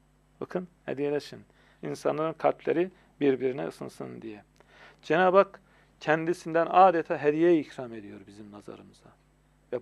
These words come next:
bu şekilde kendisini ne yapıyor? Sevdiriyor yani. Bir Zat-ı Zülcelal'in vücubu vücuduna ve vahdetine delalet ederler. Demek eşyadaki süslü vaziyetler, gösterişli keyfiyetler,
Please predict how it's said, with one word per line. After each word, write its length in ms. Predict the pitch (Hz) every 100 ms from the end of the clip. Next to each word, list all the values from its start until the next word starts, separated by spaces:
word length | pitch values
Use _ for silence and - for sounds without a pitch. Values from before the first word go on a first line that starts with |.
| -
bu 80 |
şekilde 460 | 180 156 127 139 127
kendisini 480 | - 135 120 139 135
ne 60 |
yapıyor? 480 | 170 147 - 170 170 _ _ _
Sevdiriyor 680 | _ - 127 120 117 120 110
yani. 220 | 101 101 _ _ _ _ _ _ _ _ - - - - -
Bir 160 | 208 214
Zat-ı 420 | 151 220 247 240
Zülcelal'in 680 | 180 202 160 190 185 180 160
vücubu 420 | 156 196 214 190
vücuduna 680 | 147 135 151 135 160 196 202 - _
ve 120 | 160
vahdetine 560 | 170 160 180 151 170 147
delalet 440 | 147 151 160 175
ederler. 520 | 143 143 120 123 - _ _ _ -
Demek 340 | 180 214 208
eşyadaki 800 | - 180 - 180 170 165 - 175
süslü 460 | - 175 - - 190
vaziyetler, 760 | 165 131 147 - 139 120 - _ _ _ _
gösterişli 680 | 175 170 - 180 175 - 208
keyfiyetler, 800 | 175 160 - 156 151 170 190